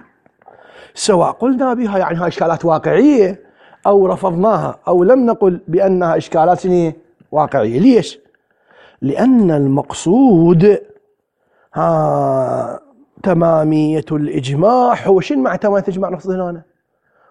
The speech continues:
مو هذا الإجماع منقول لو مو منقول، حجة لو مو حجة، لا،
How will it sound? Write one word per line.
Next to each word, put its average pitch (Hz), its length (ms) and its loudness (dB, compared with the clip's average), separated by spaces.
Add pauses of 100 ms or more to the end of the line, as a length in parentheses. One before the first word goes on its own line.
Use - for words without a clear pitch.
مو 262 260 -2
هذا 240 120 -2
الإجماع 233 280 -2
منقول 214 500 -2
لو 202 220 4
مو 196 300 -2
منقول، 185 340 -4
حجة 185 280 -2
لو 180 140 0
مو 175 100 -4
حجة، 147 320 -6
لا، 196 300 0